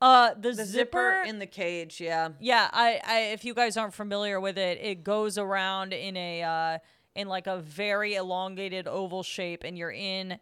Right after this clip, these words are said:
Speaker 1: a little cage, and you flip around over and over as you go around the elongated oval. And it is horrifying.
Speaker 2: Yeah, it's terrifying.
Speaker 1: It's terrifying.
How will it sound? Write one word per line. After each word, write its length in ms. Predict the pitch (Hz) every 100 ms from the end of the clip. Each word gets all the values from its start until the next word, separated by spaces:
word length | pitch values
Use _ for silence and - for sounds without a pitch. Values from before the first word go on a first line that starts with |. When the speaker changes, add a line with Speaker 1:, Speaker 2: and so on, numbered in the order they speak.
| -
Speaker 1:
a 200 | 175 151
little 340 | 180 185 196 190
cage, 600 | - - 190 175 156 - - -
and 120 | 208 214
you 80 |
flip 340 | 180 - 220 208
around 360 | 202 202 190
over 340 | 156 185 170 175
and 80 | 170
over 320 | 170 165 160
as 220 | 156 160
you 80 | 170
go 440 | 160 175 175 160
around 760 | 165 165 175 185 185 185 185 180
the 160 | 185 170
elongated 680 | 165 170 170 165 156 160 170
oval. 400 | 165 160 151 - - - _ _ 214
And 200 | 220 220
it 140 | 240
is 160 | 220 -
horrifying. 640 | - 302 254 - 147 - _ _ _ _ _ _ _ - _ - _
Speaker 2:
Yeah, 220 | 247 214
it's 140 | 185 -
terrifying. 640 | 240 214 196 175 156 147
Speaker 1:
It's 220 | 226 -
terrifying. 520 | - 196 165 - -